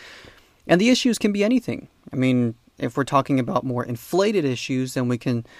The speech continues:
discuss, it, it can be about climate change, capitalism, communism,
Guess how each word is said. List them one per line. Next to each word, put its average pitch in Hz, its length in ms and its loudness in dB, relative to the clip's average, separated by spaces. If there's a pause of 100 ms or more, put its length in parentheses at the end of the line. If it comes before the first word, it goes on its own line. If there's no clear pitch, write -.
(420)
discuss, 127 540 -2 (420)
it, 143 180 -2
it 131 60 -8
can 147 100 0
be 143 100 4
about 123 340 0
climate 156 460 2
change, 131 600 0
capitalism, 127 840 -2
communism, 151 880 0